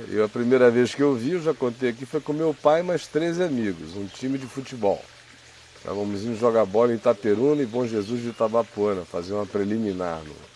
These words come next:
no, num jogo principal lá. E no meio da estrada, papai viu. Aquela coisa que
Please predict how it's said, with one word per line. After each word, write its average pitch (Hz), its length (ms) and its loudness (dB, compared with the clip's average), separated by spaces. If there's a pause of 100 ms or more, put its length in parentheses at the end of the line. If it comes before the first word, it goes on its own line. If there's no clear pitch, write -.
(640)
no, 95 120 -10
num 95 120 -6
jogo 104 240 2
principal 92 600 2
lá. 69 160 -2 (1000)
E - 60 -10
no 101 140 -6
meio 117 180 4
da 127 140 6
estrada, 131 580 4
papai 226 500 2
viu. 123 220 -6 (1400)
Aquela 117 320 0
coisa 123 440 0
que 107 720 -4